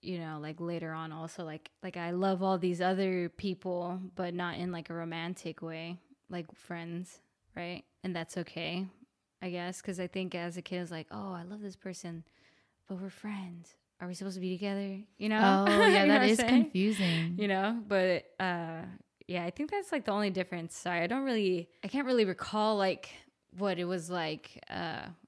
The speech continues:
Speaker 1: as a kid versus, like, now.
Speaker 2: Yeah.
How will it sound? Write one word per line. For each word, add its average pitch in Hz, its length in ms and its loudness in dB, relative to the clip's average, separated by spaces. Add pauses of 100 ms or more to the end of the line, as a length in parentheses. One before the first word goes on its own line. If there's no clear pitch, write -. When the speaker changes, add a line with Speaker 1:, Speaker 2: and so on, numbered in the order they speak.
Speaker 1:
as 175 200 -6
a 165 40 -10
kid 160 440 -6
versus, 156 600 -10 (140)
like, - 180 -12
now. 160 480 -10 (640)
Speaker 2:
Yeah. 165 500 4